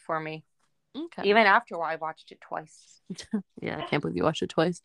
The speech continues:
Speaker 2: Um, okay, so for me, I'm gonna give it a five. It's very mid for me.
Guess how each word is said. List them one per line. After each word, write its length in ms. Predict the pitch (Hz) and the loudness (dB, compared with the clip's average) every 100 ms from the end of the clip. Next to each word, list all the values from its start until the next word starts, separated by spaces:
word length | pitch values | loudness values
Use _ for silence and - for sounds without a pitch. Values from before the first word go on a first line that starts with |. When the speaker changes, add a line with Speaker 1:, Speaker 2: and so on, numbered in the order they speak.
| - - - - _ | -18 -16 -18 -20 _
Speaker 2:
Um, 480 | 226 240 254 262 254 | 10 10 10 8 6
okay, 200 | 240 226 | -2 -4
so 160 | 180 220 | -4 -6
for 120 | 196 | -6
me, 240 | 226 247 349 | -6 -4 -4
I'm 80 | |
gonna 140 | 311 294 | -4 -6
give 120 | 233 | -4
it 80 | 208 | -6
a 60 | 180 - | -8 -2
five. 440 | 156 156 165 202 _ | 0 0 -2 -8 _
It's 140 | 185 | -12
very 200 | 208 277 | -4 -4
mid 360 | 247 190 160 170 | -4 -6 -6 -8
for 180 | _ 202 | _ -8
me. 260 | 220 226 | -6 -6